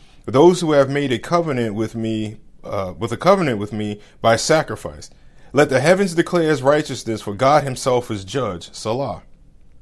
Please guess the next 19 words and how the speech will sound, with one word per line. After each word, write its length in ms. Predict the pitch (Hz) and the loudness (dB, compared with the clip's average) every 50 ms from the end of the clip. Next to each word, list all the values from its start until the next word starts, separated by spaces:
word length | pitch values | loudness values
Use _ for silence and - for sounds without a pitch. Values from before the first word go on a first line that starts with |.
| - - - - - - - - - | -20 -20 -20 -20 -20 -20 -20 -16 0
"Hear, 200 | - 170 190 196 | 4 4 4 6
O 200 | 180 151 151 147 | 6 4 4 4
my 180 | 139 135 127 123 | 4 2 0 -2
people, 400 | - - 151 139 107 110 110 110 | -4 -6 -8 -6 -4 -4 -4 -2
and 100 | 104 113 | -2 -2
I 100 | 120 120 | -2 -2
will 160 | 113 117 117 | -4 -4 -6
speak. 380 | - - 120 101 87 - - - - - - - - | -6 -8 -10 -10 -10 -12 -16 -20 -20 -20 -20 -8 -2
O, 200 | 120 123 120 120 - | 0 0 0 0 0
O 200 | - 135 151 139 | 2 2 2 4
Israel, 480 | - 160 170 151 131 127 123 117 113 - | 6 4 4 4 4 2 2 2 2 2
I 140 | - 120 113 | 2 2 2
will, 200 | 107 110 107 107 | 2 -2 -4 -4
and 160 | - 113 113 | -4 -2 0
I 80 | 117 120 | 0 0
will 120 | 113 110 | 0 0
testify 600 | - - 160 175 170 - 143 - - 143 135 127 | 0 0 0 0 0 -2 -4 -2 0 0 0 0
against 460 | 120 113 101 143 156 160 - - - | -4 -6 -4 -4 -4 -4 -4 -8 -12
you. 200 | 98 101 104 101 | -10 -10 -10 -10